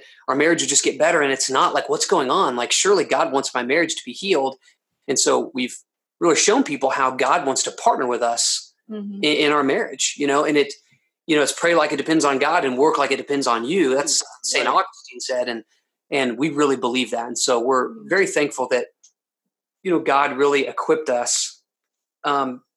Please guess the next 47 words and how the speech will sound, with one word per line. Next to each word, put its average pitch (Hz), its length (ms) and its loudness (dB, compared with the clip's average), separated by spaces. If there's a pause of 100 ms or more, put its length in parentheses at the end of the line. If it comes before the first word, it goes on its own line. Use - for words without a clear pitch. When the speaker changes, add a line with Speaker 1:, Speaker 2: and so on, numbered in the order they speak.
Speaker 1:
in 175 100 4
our 131 220 2
own 170 280 4
marriage 113 540 -2
growth 131 400 2 (220)
and 135 80 -6
development 123 640 0
and 123 100 -6
the 117 40 -8
things 123 260 -2
that 123 100 -6
we've 139 220 -2
gone 120 220 -2
through 123 160 -6
as 117 100 -6
a 120 40 -8
married 120 260 -10
couple 135 500 -2 (920)
so 170 140 0
that 123 120 -2
we 156 160 2
can 151 140 0
help 131 320 0 (340)
all 139 140 4
these 135 180 2
other 120 140 2
couples 123 400 -2
face 143 340 2
some 139 200 2
of 127 60 -2
these, 127 380 -2 (440)
these 135 160 -2
challenges 135 580 0
and 123 80 -4
these 123 140 -4
giants 127 580 0
in 131 140 -6
their 113 100 -4
marriage 123 680 -2
with 127 120 -2
confidence, 131 840 0 (400)
um, 110 560 -2
to, 117 260 -2
to - 100 -6
grow. 113 480 -4
So 117 300 -4
it's, - 420 -4